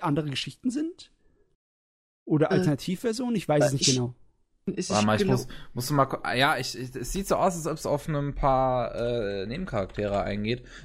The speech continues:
Speaker 3: Ich meine, ich lese hier grad, äh, der erste Film unter Regie von Yamada. Ich bin ganz gespannt, was die noch so zaubern kann. Äh, ich meine, ich war jetzt von K-On! und, und Tamako Market nicht so angetan, aber wie gesagt, Silent Voice war großartig. Wenn die weiter an Filmen bleibt,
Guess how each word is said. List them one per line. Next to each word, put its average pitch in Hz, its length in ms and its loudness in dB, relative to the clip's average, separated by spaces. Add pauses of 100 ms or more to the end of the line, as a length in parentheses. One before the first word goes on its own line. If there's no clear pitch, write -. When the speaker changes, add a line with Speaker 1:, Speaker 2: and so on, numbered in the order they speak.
Speaker 3:
Ich - 100 -12
meine, 113 180 4
ich 113 80 -2
lese 135 300 2
hier 131 40 4
grad, 123 340 2 (120)
äh, 113 400 2
der 107 440 0
erste 123 340 -2
Film 123 420 0 (260)
unter 117 240 0
Regie 123 240 0
von 123 180 -6
Yamada. 127 420 2
Ich 127 120 -6
bin 123 140 -2
ganz 135 260 -2
gespannt, 143 420 0
was 139 160 -6
die 135 140 -4
noch 143 260 -2
so 123 120 -8
zaubern 110 460 2
kann. 117 340 -4 (360)
Äh, 117 200 2
ich 117 100 -2
meine, 120 180 0
ich 117 120 -4
war 127 80 4
jetzt 123 140 0
von 113 140 -2
K-On! 113 600 2
und, 104 600 -4
und 107 360 -4
Tamako 113 380 0
Market - 400 0
nicht 135 140 -6
so 185 100 2
angetan, 135 600 2
aber 113 180 2
wie 113 80 0
gesagt, 120 340 -2
Silent 113 340 0
Voice 120 220 -2
war 110 100 -2
großartig. 123 640 0
Wenn 123 120 4
die 120 100 2
weiter 120 260 4
an 104 140 -4
Filmen 151 340 0
bleibt, 131 360 -2